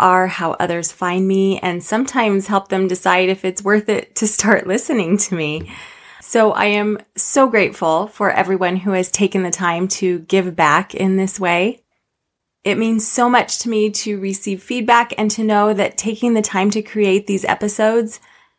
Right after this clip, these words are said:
makes a difference for someone. So a big thank you to all those who have left a review. And if you haven't left one yet, and you've benefited in any way from this podcast, will you leave one today?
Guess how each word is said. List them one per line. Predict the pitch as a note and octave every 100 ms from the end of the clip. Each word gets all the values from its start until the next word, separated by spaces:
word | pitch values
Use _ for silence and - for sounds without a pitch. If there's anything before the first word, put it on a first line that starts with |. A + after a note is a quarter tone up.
| _ -
makes | B3+ C4 C#4+
a |
difference | A3 A#3+ B3+ G#3 - -
for | F#3+
someone. | F#3+ D#3 D3+ - - - _ _ _ _ _ _
So | - A#3 A3+
a |
big | G#3 C4 B3+
thank | - A3 A3 A#3
you | A3+ A3
to | - F#3+ -
all | A#3 B3+
those | A#3+ A#3+ A#3
who |
have | G3+ F#3
left | F3 -
a | F#3
review. | F#3 F3 E3+ D#3 D#3+ _ _ _ _ _ -
And | G3
if | G3
you | G#3
haven't | - A3+ B3+ -
left | G3 -
one | F#3 F3+
yet, | E3 E3 - - _ _ _ -
and | G3
you've | F#3+ E3+
benefited | G3+ G#3+ G#3+ G#3 G3+ -
in | F#3+ F#3 E3+ _ -
any | C#4 C4+
way | G#3
from | G3 F#3 F3
this | F3+
podcast, | - F3 - F3 F#3+ - - - - _ _ -
will | C#4+
you | D4 D#4+
leave | A#3+ G#3
one | G3+ G3
today? | G3 G#3 F3 E3 F#3 G3